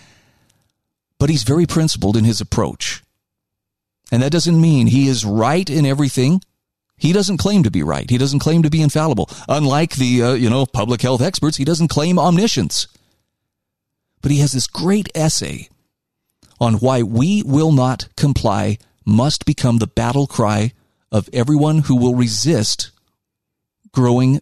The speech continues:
medical tyranny. Here's how he describes it. He says, "I've been feverishly writing lately on covid mandates and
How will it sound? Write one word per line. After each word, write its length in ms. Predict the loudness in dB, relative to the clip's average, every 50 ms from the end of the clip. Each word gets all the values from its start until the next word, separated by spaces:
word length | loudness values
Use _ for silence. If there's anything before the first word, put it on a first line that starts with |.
| _ -2
medical 420 | 0 0 2 2 0 -2 -2 -2
tyranny. 540 | -2 -2 -2 -2 -2 -2 -4 -6 -12 _ _ _ _ _ _ _ _ _ _ _ _ _ _ _ _ _ _ _ _ _ _ _ _ _ _ _ _ _ _ _ _ _ _ _ _ _ _ -20 _ _
Here's 200 | -2 -2 0 0
how 140 | 2 2 2
he 100 | 2 2
describes 480 | 0 -2 -4 -2 -2 -2 -2 -4 -4
it. 80 | -2 -2
He 80 | -2 0
says, 240 | 0 -2 -4 -6 -8 -12 -8 -6
"I've 120 | -4 0
been 100 | 2 2
feverishly 540 | 2 2 0 0 2 2 0 0 0 0 0
writing 340 | 0 0 0 0 2 2 2
lately 320 | 2 2 2 0 0 0
on 100 | 0 0
covid 500 | -2 0 0 0 0 2 0 -2 -2 -4
mandates 680 | -6 -6 -2 0 0 0 2 2 2 0 0 0 -2 -4
and 240 | -4 -4 -6 -6